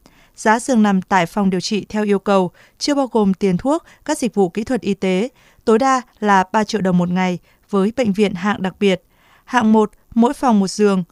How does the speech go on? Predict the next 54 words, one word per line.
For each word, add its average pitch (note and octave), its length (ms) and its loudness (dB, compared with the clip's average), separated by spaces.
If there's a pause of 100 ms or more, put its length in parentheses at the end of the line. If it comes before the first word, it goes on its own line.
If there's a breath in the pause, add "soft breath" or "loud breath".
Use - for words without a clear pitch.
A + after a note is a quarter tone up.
(480)
Cùng B3 220 2
hạng A#3 180 0
bệnh G#3+ 160 0
viện G#3 160 2
này, G#3 220 2 (300)
nếu A#3 160 2
phòng A#3+ 260 0
có G#3 100 -2
hai A#3 220 -4
giường, G3+ 300 0 (180)
giá G3 260 0
là B3+ 180 -4
hai G#3 200 -2
phẩy F#3 300 -4
năm G#3 160 0
triệu G3+ 180 -6
đồng F3 220 0
trên G#3 180 -2
một G3 80 2
giường, F#3 320 0 (360 soft breath)
phòng A#3 300 0
ba B3 140 2
giường, G#3+ 300 0 (180)
giá F#3+ 300 0
một B3 180 -2
phẩy F#3+ 200 -4
năm G#3 220 0
triệu G3 160 -6
đồng F3+ 200 0
trên G3+ 220 -2
một F3+ 100 0
giường, F#3 320 0 (340 soft breath)
phòng A#3 280 0
bốn G#3 160 0
giường, A#3 300 0 (200 soft breath)
giá G3 280 -2
là B3+ 140 -4
một F#3+ 180 0
phẩy F3+ 200 -6
ba G3 180 -2
triệu G#3 160 -8
đồng F3 220 -2
trên G#3+ 200 -2
một F#3+ 60 0
giường. F#3 360 0 (460 soft breath)
Các C4+ 100 -6
cơ B3+ 100 0
sở G#3+ 180 0
y F3 140 -2
tế F3+ 160 -4
khác C#4 340 -8
tại F#3+ 160 0
Hà F3+ 160 -2
Nội, F3+ 240 2